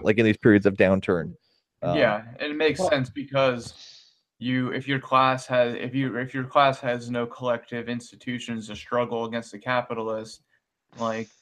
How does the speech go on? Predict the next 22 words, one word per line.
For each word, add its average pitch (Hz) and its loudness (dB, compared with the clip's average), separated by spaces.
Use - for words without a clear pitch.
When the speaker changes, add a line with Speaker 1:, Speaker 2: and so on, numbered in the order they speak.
Speaker 2:
you're 127 0
basically, 127 -2
your 117 -6
best 120 -2
bet 117 2
is 113 -8
that 113 -2
the 117 -8
capitalists 113 -4
make 117 -4
as 110 -8
much 117 -6
money 117 -2
as 107 -10
possible, 110 -4
and 110 -6
it 110 -8
literally 113 -6
trickles 110 -12
down 117 -2
to 107 -10
you. 104 -12